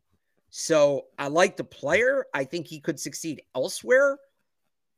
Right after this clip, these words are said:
If they're gonna take a receiver that high, take J S N or Addison. Re-, take Addison, honestly, over the two of those guys. But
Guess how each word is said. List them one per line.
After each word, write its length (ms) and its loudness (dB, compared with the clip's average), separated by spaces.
If 140 0
they're 120 0
gonna 200 -4
take 260 -4
a 40 -6
receiver 400 -2
that 180 -2
high, 640 -2
take 300 -2
J 240 0
S 140 -2
N 120 -2
or 100 -6
Addison. 400 -12
Re-, 180 -6
take 260 -4
Addison, 420 -2
honestly, 440 -10
over 240 -10
the 80 -12
two 180 -10
of 60 -6
those 220 -2
guys. 300 -14
But 320 -10